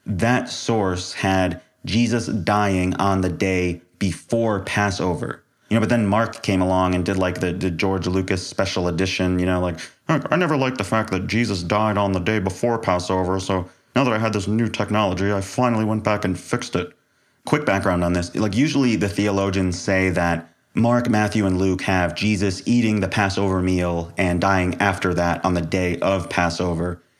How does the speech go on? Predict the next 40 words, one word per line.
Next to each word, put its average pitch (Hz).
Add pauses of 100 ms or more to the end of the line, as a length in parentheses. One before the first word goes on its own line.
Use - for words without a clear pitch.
And 123
then 117
they 110
say 113
that 92
John, 98 (100)
uh, 101
the 95
later, 98
um, 87
more 98
symbolic, 92
more 87
mystical 90
gospel, 87 (140)
changed 117
it 80 (320)
to 113
have 101
Jesus 98
die 90
the 82
day 85
before, 87 (300)
um, 92
which 98
is 90
the 95
same 92
time 92
as 80
the 80
Paschal 90
Lamb, 80
because, 82
you 87
know, 85
John 90
believes 85
that 82